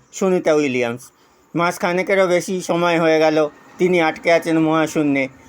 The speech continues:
প্রযুক্তির জটিলতায় এখনই ফেরার কোনো আশা নেই, কিন্তু তা সত্ত্বেও হাল ছাড়লে যে চলবে না, তা বুঝতে পেরেছেন মহাকাশচারী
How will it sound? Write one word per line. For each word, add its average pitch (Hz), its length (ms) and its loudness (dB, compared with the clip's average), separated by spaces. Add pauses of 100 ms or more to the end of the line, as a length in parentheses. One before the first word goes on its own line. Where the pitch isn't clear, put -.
(140)
প্রযুক্তির 175 640 0 (240)
জটিলতায় 175 640 2
এখনই 180 400 0
ফেরার 165 340 0
কোনো 170 220 0
আশা 151 320 0
নেই, 143 200 -2 (260)
কিন্তু 190 240 0
তা 175 220 0
সত্ত্বেও 175 500 0
হাল 165 240 0
ছাড়লে 170 360 2
যে 165 100 -2
চলবে 165 380 2
না, 160 200 0 (260)
তা 170 160 2
বুঝতে 165 360 0
পেরেছেন 151 440 0
মহাকাশচারী 151 760 0